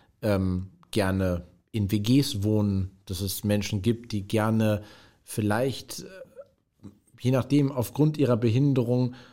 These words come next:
eine sehr intensive Betreuung benötigen und sich in Wohneinrichtungen wohlfühlen, das ist ja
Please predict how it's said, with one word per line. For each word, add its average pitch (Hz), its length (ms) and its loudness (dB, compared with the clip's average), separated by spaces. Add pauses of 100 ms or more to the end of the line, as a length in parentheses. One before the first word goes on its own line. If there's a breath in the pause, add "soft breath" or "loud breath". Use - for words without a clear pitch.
eine 120 240 0
sehr 127 300 4
intensive 120 1000 2 (220)
Betreuung 123 560 2
benötigen 123 800 2 (360 loud breath)
und 117 340 2 (120)
sich 113 460 -2
in 113 480 2
Wohneinrichtungen 117 1400 2
wohlfühlen, 117 760 2
das 107 200 -2
ist - 200 -8
ja 117 260 0